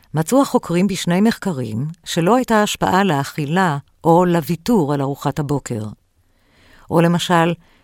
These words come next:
האם הוספה של פירות וירקות לתפריט גורמת לירידה במשקל? על אף שאכילה של פירות וירקות תורמת לבריאות, נראה שהוספה של קלוריות לתפריט, אם לא מתבצעים שינויים אחרים,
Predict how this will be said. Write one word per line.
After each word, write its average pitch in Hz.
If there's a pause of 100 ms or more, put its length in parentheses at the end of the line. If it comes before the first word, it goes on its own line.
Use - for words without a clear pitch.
האם 208
הוספה 247
של 220
פירות 175
וירקות 170
לתפריט 160
גורמת 151
לירידה 139
במשקל? 139 (1600)
על 185
אף 247
שאכילה 196
של 185
פירות 165
וירקות 165
תורמת 170
לבריאות, 143 (240)
נראה 160
שהוספה 208
של 190
קלוריות 175
לתפריט, 139 (120)
אם 180
לא 180
מתבצעים 160
שינויים 151
אחרים, 214